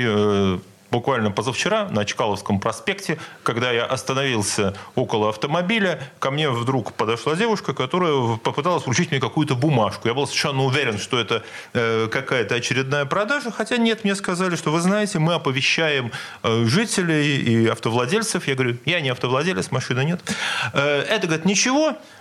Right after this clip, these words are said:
э, вот вам... э, напоминание о способах оплаты парковки, потому что, э, с первого июля на Петроградской стороне вводится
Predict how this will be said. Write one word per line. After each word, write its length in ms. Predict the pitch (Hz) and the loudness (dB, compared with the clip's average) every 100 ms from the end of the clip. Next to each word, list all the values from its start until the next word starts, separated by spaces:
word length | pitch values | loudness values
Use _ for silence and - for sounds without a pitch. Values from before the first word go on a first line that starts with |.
| - | -4
э, 320 | 147 156 151 156 | 0 2 2 2
вот 240 | 233 170 | 2 2
вам... 340 | 180 170 156 - | 0 2 0 0
э, 440 | 127 127 123 120 117 110 - - - - - - | 0 2 2 2 2 -2 -6 -20 -20 -20 -10 -4
напоминание 680 | - 147 147 180 214 196 185 | -2 0 2 2 2 2 0
о 180 | - 143 | 0 -4
способах 500 | - 185 170 143 135 | -2 -2 0 -2 -2
оплаты 320 | 135 143 139 120 | -2 0 0 0
парковки, 480 | 131 127 226 - | -2 0 -2 -2
потому 320 | 160 123 127 120 | -2 -2 0 0
что, 240 | - 110 - - - | 0 -2 -4 -16 -4
э, 260 | 117 110 110 107 104 90 | 0 2 2 2 0 2
с 120 | 98 | -2
первого 360 | - 151 120 110 | 0 0 2 2
июля 480 | 123 151 240 196 180 - | 0 2 2 0 -4 -8
на 160 | - 139 | -4 -2
Петроградской 600 | - 113 110 117 107 104 | -2 -2 0 0 0 -2
стороне 500 | - 117 139 196 202 - - | -2 0 2 0 -2 -6 -2
вводится 500 | 113 160 156 - | 2 2 2 -2